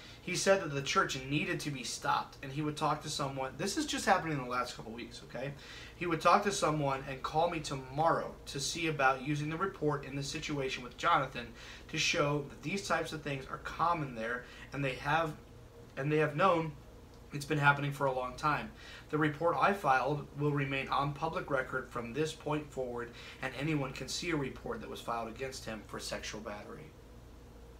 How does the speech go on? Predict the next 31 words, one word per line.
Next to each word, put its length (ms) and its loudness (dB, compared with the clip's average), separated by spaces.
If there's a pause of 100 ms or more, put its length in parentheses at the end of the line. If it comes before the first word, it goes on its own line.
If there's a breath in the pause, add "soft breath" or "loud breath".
(540 loud breath)
That's 220 2
on 200 2
the 60 -8
money, 220 -6
and 100 -6
I 60 -2
didn't 240 0
read 180 -6
all 240 -4
of 60 -2
her 140 -8
statement. 420 -8
Just 340 -8
if, 140 -10 (100)
if 300 -14
you're 100 -6
watching, 520 -2 (280 loud breath)
uh, 240 2
I 60 -2
want 180 -8
you 60 -8
to 80 -8
know 80 -4
I, 160 -2
I 40 -8
didn't 240 -10
read 100 -10
all 120 -2
of 80 -8
your 80 -12
statement, 420 -10